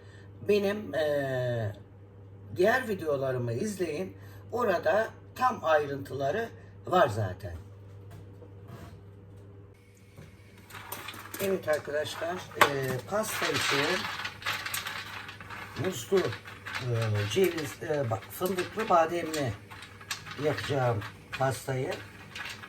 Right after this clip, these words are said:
Eee, şimdi kekim çıktıktan sonra bunları kavuracağım. Kavurmadan, bunlar çiğ badem, çiğ fındık.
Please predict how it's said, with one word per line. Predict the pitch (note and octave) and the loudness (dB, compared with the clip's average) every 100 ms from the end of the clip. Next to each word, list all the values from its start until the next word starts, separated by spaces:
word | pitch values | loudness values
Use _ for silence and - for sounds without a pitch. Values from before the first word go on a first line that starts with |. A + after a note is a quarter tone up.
| - - | -6 0
Eee, | C3+ A#2+ A2 G#2+ G2+ F#2+ | 4 6 6 4 2 0
şimdi | - A3+ G#3 F3+ G3+ G#3 - - - - - | -2 0 0 0 0 0 -4 -12 -16 -12 0
kekim | G3 G3+ A3 | 2 2 0
çıktıktan | - G#3+ - G3 F#3 E3 | -2 -2 -2 0 2 2
sonra | - D3+ C#3 F3+ A3 - - - - - - - - - - - - - | 2 0 4 4 2 -2 -16 -18 -20 -20 -20 -20 -20 -18 -20 -20 -16 -4
bunları | G3+ G3+ F#3+ G3 | -2 2 2 2
kavuracağım. | F#3+ E3 D#3+ D#3+ D3+ C3+ C#3+ - - - - | 0 0 2 2 4 2 0 -4 -12 -18 -14
Kavurmadan, | - G#3 A#3+ A3+ F3+ C#3+ C3 G#2 - - - - - - - - | -4 -2 0 2 2 4 2 0 -4 -16 -18 -18 -18 -20 -16 -10
bunlar | C#3 F#3 F3+ F3+ | -4 0 0 2
çiğ | - F#3+ C#3 G#2 | 2 2 0 0
badem, | A2 B2+ A#2+ E3 G3+ | 2 4 4 0 -2
çiğ | - G3 | 0 0
fındık. | - C#3 A#2+ A2 - | 2 0 0 -2 -4